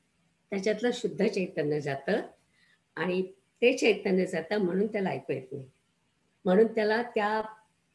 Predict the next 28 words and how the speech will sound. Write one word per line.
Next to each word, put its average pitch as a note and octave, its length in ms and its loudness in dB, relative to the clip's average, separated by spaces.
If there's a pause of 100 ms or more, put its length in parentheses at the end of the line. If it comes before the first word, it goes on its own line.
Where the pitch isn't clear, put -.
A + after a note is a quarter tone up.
(560)
कदाचित D#3+ 380 -2 (120)
त्याच्या G3+ 340 0
कानावरती F#3+ 720 0
ते F#3+ 520 -4
आघात G3+ 340 2 (140)
होतही A3 380 4
असतील, - 440 -4 (520)
पण G3 200 -2
त्याचं F#3+ 340 2
त्याला A3+ 240 2
आकलन F#3 640 0
होत C#3+ 220 -8
नाही. C3+ 200 -10 (680)
आणि G3+ 140 4
ही B3+ 320 -4
जी F#4+ 80 4 (120)
आकलन C#4 400 -2
शक्ती F#3+ 420 -6
आहे D#3+ 220 -4
त्या F#3 200 -6
आकलन F3+ 380 -4
शक्तीला E3+ 520 -6
आपण E3 280 -6
आत्ता E3+ 340 -6 (420)
ज्ञान D#3 300 0
म्हणतो C#3+ 380 -10 (1200)
या D#3 140 0
संदर्भामध्ये. C#3+ 760 -2